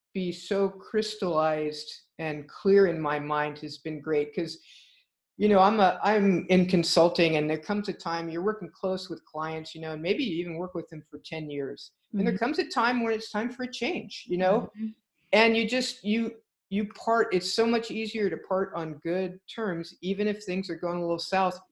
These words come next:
Speaker 1: And I always say to myself, "Nobody can take away those ten years that were awesome," you know?
Speaker 2: Yeah.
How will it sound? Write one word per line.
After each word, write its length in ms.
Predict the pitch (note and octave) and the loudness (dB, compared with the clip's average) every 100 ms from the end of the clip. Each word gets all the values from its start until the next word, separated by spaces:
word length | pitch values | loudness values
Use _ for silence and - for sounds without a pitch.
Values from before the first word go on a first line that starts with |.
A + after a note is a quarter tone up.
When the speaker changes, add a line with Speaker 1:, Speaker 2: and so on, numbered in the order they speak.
| _ | _
Speaker 1:
And 140 | E3 | -6
I 120 | F3 F#3 | -2 2
always 280 | G3+ F#3 | 2 0
say 120 | - G3+ | 0 -2
to 60 | |
myself, 440 | E3 D#3 - D#3+ D#3 - _ _ _ _ | -2 -6 -4 -6 -6 -12 _ _ _ _
"Nobody 420 | D3+ E3 E3+ F3+ | -4 -4 -2 -4
can 200 | F3+ E3 | -6 -10
take 280 | - F3 E3+ | -6 -8 -4
away 500 | D3+ D#3 D#3 D#3 D3+ | -4 -2 -2 -4 -6
those 300 | - D3 D3 | 0 0 0
ten 240 | - D#3+ D#3 | -6 -4 0
years 300 | D3+ D3 C#3 | 0 0 -4
that 120 | C#3 | -8
were 180 | A#2+ B2 - | -8 -12 -4
awesome," 400 | A#2 - - - _ _ _ | -4 -4 -10 -18 _ _ _
you 140 | D3 | -8
know? 180 | C#3 C#3 | -2 2
Speaker 2:
Yeah. 380 | G3 F3+ E3+ | 4 4 2